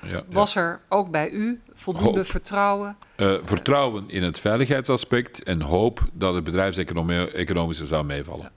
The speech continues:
Speaker 2: Mag ik dat laatste zo interpreteren als toch ook twijfels over die bedrij-, eh, betrouwbaarheid?
Speaker 1: Ja, de, de testen waren niet super geweest, hè. Het is heel duidelijk dat, eh,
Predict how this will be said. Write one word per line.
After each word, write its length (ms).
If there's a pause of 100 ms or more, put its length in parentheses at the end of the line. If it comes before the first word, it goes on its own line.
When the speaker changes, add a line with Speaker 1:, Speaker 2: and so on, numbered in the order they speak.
(120)
Speaker 2:
Mag 180
ik 80
dat 120
laatste 300
zo 120
interpreteren 640
als 160
toch 160
ook 100
twijfels 480
over 260
die 100
bedrij-, 340
eh, 180
betrouwbaarheid? 760 (600)
Speaker 1:
Ja, 240
de, 140 (120)
de 240
testen 340
waren 360
niet 220
super 360
geweest, 420
hè. 60
Het 300
is 140
heel 200
duidelijk 520
dat, 280
eh, 420